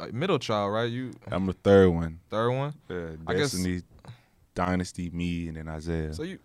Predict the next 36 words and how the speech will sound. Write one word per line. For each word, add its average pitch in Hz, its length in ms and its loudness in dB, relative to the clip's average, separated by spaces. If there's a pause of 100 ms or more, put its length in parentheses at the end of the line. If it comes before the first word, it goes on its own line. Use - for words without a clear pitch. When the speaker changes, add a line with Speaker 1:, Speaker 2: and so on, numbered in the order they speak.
(100)
Speaker 1:
it's 180 100 -8
in 151 80 -4
the 131 40 -2
middle 131 300 2
a - 20 2
little 131 200 2
bit, 98 140 -4
Speaker 2:
Yeah, 98 60 2
Speaker 1:
something - 140 2
like 117 100 0
Speaker 2:
something 117 180 0
Speaker 1:
that. 117 120 2
Speaker 2:
like 90 60 -10
Speaker 1:
So, 127 220 4
Speaker 2:
that, 123 40 6
Speaker 1:
um, 110 460 2 (480)
I'm 165 140 6
also 190 280 8
a 123 60 6
middle 120 200 4
child, 110 320 2
right? 110 140 4
But, 110 180 0
uh, 107 180 4
the 101 140 0
age 131 240 4
disparity 110 460 -2
is, 92 160 -4
uh, 85 460 -2
quite 110 200 0
significant. 98 440 -4
Like, 90 80 -2
my, 98 120 -2
my 101 160 0
older 107 240 2
sister's - 460 -8